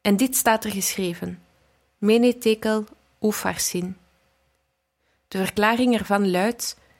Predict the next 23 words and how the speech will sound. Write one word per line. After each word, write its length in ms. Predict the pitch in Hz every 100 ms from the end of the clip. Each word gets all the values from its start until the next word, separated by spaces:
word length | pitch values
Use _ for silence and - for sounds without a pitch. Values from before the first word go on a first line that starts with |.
| _ _ _
Mene, 500 | 190 202 247 262 269 -
geteld 760 | - 202 - 208 247 247 - _
heeft 300 | 196 208 -
God 320 | 233 233 -
uw 140 | 220 214
regeringsjaren 1300 | 202 - 196 190 185 - - - 180 180 185 190 190 _ _ _
en 120 | - 202
er 80 |
een 180 | 202 196
eind 340 | - 196 190 -
aan 240 | 180 175
gemaakt. 680 | 180 180 180 - - - - _ _ _ _ _ _ _ _ _ _ _ _
Tekel, 520 | - 202 - 285 294 _ _ _ _ _ _
gewogen 600 | _ - 190 202 247 262
bent 260 | 208 220 247
u 100 | 254
op 180 | - 202
de 120 | 185
weegschaal 640 | 180 233 - - 190 220 247 _ _ _ _
en 140 | 214
te 140 | 214
licht 260 | 214 220 -
bevonden. 640 | 190 - 180 185 190 190